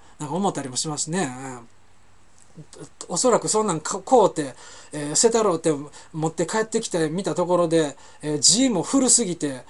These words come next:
えー、読み方も分からへんと思うんですけどもね。うん。で、えー、結局ね、だから僕がいろんな、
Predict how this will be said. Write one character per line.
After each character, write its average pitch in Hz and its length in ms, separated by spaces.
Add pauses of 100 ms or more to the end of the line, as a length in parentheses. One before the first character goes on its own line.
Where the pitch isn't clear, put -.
(200)
え 127 480
ー、 139 60
読 170 160
み 185 120
方 240 200
も 156 100
分 220 100
か 254 120
ら 180 100
へ 160 140
ん 160 180
と 147 120
思 208 140
う - 40
ん - 20
で 139 60
す - 60
け 151 60
ど 123 80
も 127 80
ね。 185 100
う 185 40
ん。 127 500 (680)
で、 202 240 (240)
え 143 180
ー、 - 40
結 - 240
局 294 240
ね、 294 160
だ 240 140
か 220 100
ら 156 220 (460)
僕 233 360
が 285 180 (220)
い 196 120
ろ 269 140
ん 330 100
な、 190 240